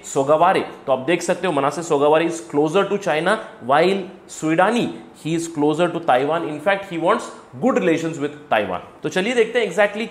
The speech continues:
क्या हुआ है यहाँ पे। मलेटा जो है उनके पहले से ही ताइवान के साथ क्लोज रिलेशन चलते हैं, काफी decade से चलते हैं, और उन्होंने खंडन किया है जो प्रो चाइना steps आए हैं उनकी केंद्र सरकार Solomon आइलैंड्स की। ये मलेटन्स जो है वो believe करते हैं कि China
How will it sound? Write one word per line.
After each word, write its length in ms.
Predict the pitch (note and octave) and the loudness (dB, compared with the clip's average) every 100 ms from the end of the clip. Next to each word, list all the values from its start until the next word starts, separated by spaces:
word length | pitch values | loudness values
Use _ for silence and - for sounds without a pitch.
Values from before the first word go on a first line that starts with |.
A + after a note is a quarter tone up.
| - - | -12 0
क्या 500 | G3 A3 A#3+ - - - - - | 2 4 0 -4 -16 -20 -12 2
हुआ 180 | G3+ A3 | 4 6
है 120 | G#3+ | 4
यहाँ 220 | F#3+ F#3+ | 2 2
पे। 140 | G#3+ B3 - - - | 2 0 -4 -14 0
मलेटा 460 | D3+ F3+ A3 C#4 C#4 | 2 4 4 4 4
जो 160 | A#3 | 4
है 220 | F3 F#3+ | 2 2
उनके 340 | B3 F3+ F#3 A#3+ | 0 -2 -4 -6
पहले 380 | A#3+ F3+ F#3+ A3+ | -4 0 2 2
से 160 | B3+ | 2
ही 60 | C4 | -2
ताइवान 400 | - E3 F3 F#3 | 2 4 4 2
के 80 | F3+ | 0
साथ 100 | G3 | -2
क्लोज 300 | F3 E3+ F3 | 0 -2 0
रिलेशन 280 | E3 E3 | 0 -2
चलते 300 | F3+ E3+ D3+ | -2 -2 0
हैं, 240 | E3+ F3+ G3+ - - - | -2 -2 -4 -8 -14 0
काफी 300 | D#3+ F3 G#3+ | 0 2 0
decade 340 | D3+ D3+ G3+ | 0 2 2
से 100 | G3+ | 2
चलते 300 | G3 E3 E3+ | 0 0 0
हैं, 340 | F3 G3 - - - | -4 -6 -8 -14 -2
और 240 | D3 E3+ G3 | 4 4 4
उन्होंने 380 | E3 F3 F#3 G3 | 0 -2 -2 -4
खंडन 420 | - D3 F3 G3+ | -2 2 2 2
किया 220 | F3 F3+ | 0 0
है 180 | F3+ F#3+ | 0 -2
जो 140 | E3+ | -4
प्रो 280 | - E3+ G3 | -8 2 2
चाइना 300 | G#3 E3+ F3 | 4 0 0
steps 320 | F3+ E3+ E3 | 0 -2 0
आए 120 | D#3+ | -2
हैं 60 | E3+ | 0
उनकी 180 | E3+ F#3 | -2 -6
केंद्र 320 | F#3 G3+ G3+ | -2 0 0
सरकार 340 | F#3 C3 G#2+ | 0 -2 0
Solomon 400 | F2+ A#2+ B2+ F3 A3+ - - | -2 -4 -4 -4 -8 -14 0
आइलैंड्स 360 | C3 D3+ C#3+ - | 0 2 -2 -8
की। 100 | - - | -16 -4
ये 100 | G#3+ | -2
मलेटन्स 540 | G3 D#3+ G3 C4+ C#4+ | 2 4 4 2 0
जो 120 | A3 F#3 | 0 2
है 140 | F#3+ | 2
वो 120 | G#3 | 0
believe 360 | E3+ D3 A3 - | 0 2 2 2
करते 280 | G3+ C#3+ D#3+ | 0 2 0
हैं 340 | C#3 C3 G#3+ - - - | 2 0 -2 -6 -20 -20
कि 380 | - G#3 B3 - - | -8 -2 -2 -4 0
China 440 | E3+ F3+ B3 G3+ | 2 2 2 2